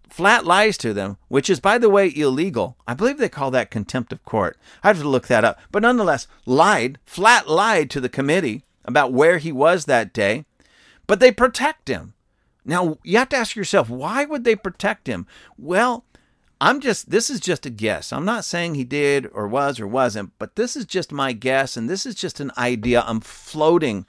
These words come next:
for all you, um, common sense kind of people. In a situation like that, you would have to ask yourself, why? Why would they protect him? Well,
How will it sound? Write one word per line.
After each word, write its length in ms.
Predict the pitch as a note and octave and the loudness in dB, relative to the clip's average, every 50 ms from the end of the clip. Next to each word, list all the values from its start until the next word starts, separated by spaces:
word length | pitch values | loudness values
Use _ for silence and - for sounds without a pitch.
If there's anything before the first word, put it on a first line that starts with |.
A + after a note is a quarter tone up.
| _ - - - - _ _ | _ -20 -20 -20 -20 _ _
for 220 | - - C3 B2+ | -8 -6 -6 -6
all 280 | - C#3 C3 C#3 C#3 C3+ | -2 -2 0 0 0 0
you, 320 | B2 A#2 A#2 A2+ A2 G2+ - _ _ _ _ _ | 0 0 0 -2 -2 -4 -10 _ _ _ _ _
um, 380 | - A#2+ A#2 A2 G#2 G#2 G2+ G2+ | -4 -4 -2 -2 -2 -4 -6 -8
common 420 | - - - D#3+ D#3 D3+ D3 C#3 | -10 -8 -6 -6 -4 -4 -6 -6
sense 360 | C3 - - B2+ A#2+ A#2 - | -6 -4 -4 -4 -4 -4 -8
kind 280 | - - C3 B2 A2+ A2 | -10 -8 -6 -6 -6 -6
of 100 | G#2+ _ | -8 _
people. 440 | - - F#3 - - A2 F2 F2 - _ _ _ _ | -12 -12 -12 -10 -10 -10 -10 -10 -12 _ _ _ _
In 120 | - D#3 F3+ | -6 -6 -4
a 40 | |
situation 640 | D#3 - - A3 B3+ - - B3 F#3 F3+ - - F#3 | -4 -4 -4 -6 -6 -6 -6 -4 -4 -4 -6 -6 -8
like 200 | F3+ E3+ D#3+ - | -8 -10 -10 -6
that, 160 | - G#2+ A2 | -4 -4 -2
you 80 | A#2 C#3+ | -2 -4
would 80 | C#3+ D#3+ | -6 -6
have 140 | E3+ E3+ | -6 -6
to 100 | - E3+ | -6 -8
ask 120 | C#3+ C3 - | -8 -8 -10
yourself, 300 | C3+ - - B2 G#2+ G2 | -14 -6 -4 -4 -4 -4
why? 160 | F#2+ G2 G2 | -8 -10 -10
Why 200 | F2 G2+ A2+ C3 | -8 -8 -8 -6
would 160 | C#3+ E3+ E3+ | -6 -8 -8
they 100 | - F3+ | -8 -10
protect 480 | - - C#3 - - - G#2+ F#2+ - - | -10 -10 -14 -8 -4 -4 -4 -4 -4 -10
him? 160 | F#2 D#2 - _ _ - - - _ _ | -10 -10 -12 _ _ -20 -20 -20 _ _
Well, 640 | - - B2+ F3 F3 G2 F2 F2+ B2 F3+ G3+ F#3+ | -20 -16 -12 -10 -8 -6 -4 -2 -2 -2 -4 -6